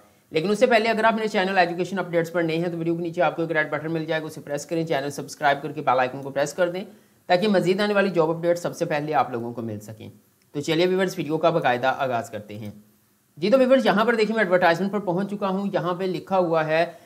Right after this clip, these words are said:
निजामत सियाहत हुकूमत बलोचिस्तान में ग्रेड एक से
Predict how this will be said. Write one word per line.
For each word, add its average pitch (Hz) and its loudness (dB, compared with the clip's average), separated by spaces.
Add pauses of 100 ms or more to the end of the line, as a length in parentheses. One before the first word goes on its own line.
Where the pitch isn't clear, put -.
(160)
निजामत 180 4
सियाहत 156 0
हुकूमत 156 -4
बलोचिस्तान 143 -4
में 147 -4
ग्रेड 139 -6
एक 143 -6
से 170 -2